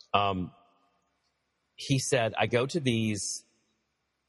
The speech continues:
fancy A-list gay parties with execs and agents and managers and stuff, all these, like,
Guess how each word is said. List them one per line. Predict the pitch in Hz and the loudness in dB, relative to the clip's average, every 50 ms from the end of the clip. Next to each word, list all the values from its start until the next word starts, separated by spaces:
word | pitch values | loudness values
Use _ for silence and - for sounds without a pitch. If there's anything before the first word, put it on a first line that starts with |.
| - - | -2 0
fancy | 123 120 120 117 - - 123 117 113 113 - | 2 2 2 0 0 2 2 2 2 2 2
A-list | - 104 107 113 110 110 104 - - - | 2 2 2 2 2 2 0 -2 0 2
gay | 107 104 110 120 | 2 2 2 2
parties | - - 110 92 85 82 78 71 76 80 - - | 0 2 0 2 2 0 -4 -4 -4 -6 -2 2
with | 123 131 135 135 - - - | 2 2 2 0 -6 -4 -4
execs | 110 95 95 87 117 127 117 92 - - - - - - | -2 -2 2 2 2 2 2 -2 -6 -4 -4 -4 -2 0
and | 104 98 - - | -2 -2 0 0
agents | 90 107 113 127 120 - 104 87 - - - - | 0 2 2 0 0 0 -2 -2 -2 -4 -6 -4
and | - 95 95 92 | -2 0 0 2
managers | 92 98 104 113 120 110 - 104 90 85 - | 2 2 2 0 0 0 0 -2 -2 -2 -2
and | 87 85 | -4 -4
stuff, | - - 87 82 - | 0 0 -2 0 2
all | 95 98 | 0 0
these, | 107 107 104 - | 0 0 0 2
like, | 107 98 - | 0 0 0